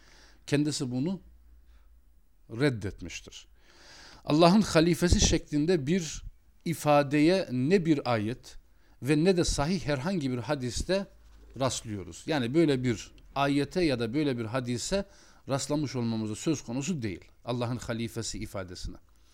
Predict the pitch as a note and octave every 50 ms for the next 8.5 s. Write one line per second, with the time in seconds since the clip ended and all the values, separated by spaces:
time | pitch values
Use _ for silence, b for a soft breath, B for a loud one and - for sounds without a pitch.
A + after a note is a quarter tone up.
0 | B B B B B B B B B B B B B B B B B B B C#3
1 | D#3+ F3+ F#3+ F#3 F#3+ - G3 - - B3 A3 - - - E3+ F3 F3+ F#3+ E3+ -
2 | - A3 F#3 A#2 - - - - C#3+ C3+ D3 D3 D#3 D#3+ - - - F3 D3 A#2+
3 | G#2 F2+ E2 F#2+ G#2+ A2+ A#2 C3+ C3 - - A3 A3+ G3+ E3+ D3+ C3 - - C3+
4 | A#2+ G#2 G2+ A#2+ C3 C3 C3 B2+ C3+ C#3+ F3+ F3 - - C#3 C#3 C3+ - G3 F#3
5 | D#3 B2+ A2 A2 G#2+ C#3+ G3 G#3 - - A#2+ C3 B2+ B2 C3+ B2+ - - C#3 C3+
6 | C3+ C#3 C#3 C#3 C3+ D#3 F#3 F3+ C#3+ A#2+ E3 G#3+ A#3 G3+ E3+ C#3 C#3+ C#3 B2+ B2
7 | A#2+ A#2 A2 G#2 G2+ A#2 D3+ D#3+ D#3 C3 B2 A#2+ A2+ - C3 C3 E3 G3 E3+ -
8 | C#3 B2 B2 A#2+ A2+ B2+ D#3+ G3 A#3 A#3+